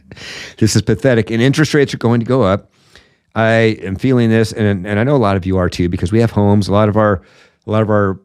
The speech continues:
uh, wealth and worth is, is tied up in property.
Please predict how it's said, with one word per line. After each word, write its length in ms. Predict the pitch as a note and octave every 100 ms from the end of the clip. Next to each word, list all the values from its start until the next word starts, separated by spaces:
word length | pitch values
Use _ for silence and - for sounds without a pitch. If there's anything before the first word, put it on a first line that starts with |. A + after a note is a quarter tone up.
| _
uh, 280 | G2 E2 D#2 - _ _ _ - _ _ _ _ -
wealth 600 | E2 G#2+ B2+ A#2 A2+ - -
and 300 | G2+ F#2+ -
worth 480 | G#2 G#2+ G#2 G2 -
is, 380 | G2+ F2+ E2+ - _ _ _ _ -
is 340 | A#2 G#2+ G#2
tied 240 | - G#2
up 140 | G2 F#2+
in 100 | G#2+
property. 580 | - E2 E2+ E2 F2